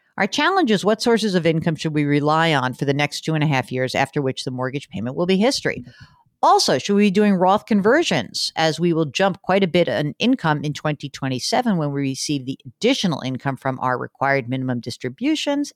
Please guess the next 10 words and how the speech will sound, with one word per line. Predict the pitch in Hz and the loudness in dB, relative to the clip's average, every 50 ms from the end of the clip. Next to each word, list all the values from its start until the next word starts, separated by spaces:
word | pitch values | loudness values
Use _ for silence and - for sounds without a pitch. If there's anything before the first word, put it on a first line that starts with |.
| _ | _
and | - 156 156 160 170 180 180 | 0 0 0 0 0 -4 -8
Social | _ - - 135 127 - - | _ -10 -10 -8 -8 -8 -10
Security | 139 - - - - 294 339 349 240 | -10 -10 -10 -10 -10 -8 -8 -8 -8
tax? | - - - - - _ - - - - - _ _ - - - - - - - - _ _ - | -10 -10 -12 -12 -14 _ -16 -16 -16 -16 -18 _ _ -20 -20 -20 -20 -20 -20 -20 -20 _ _ -8
Should | - - - 247 | -4 -2 0 0
we | 247 269 | 2 0
take | - - 214 180 170 | 0 0 -2 -2 -2
Social | - - 190 175 160 - 180 | -2 0 0 0 0 0 -4
Security | - - 160 - - 160 151 143 139 135 | -6 -8 -8 -4 -2 0 0 0 -2 -2
now?" | 131 135 139 135 131 120 98 92 - | -2 0 0 0 0 0 -4 -8 -12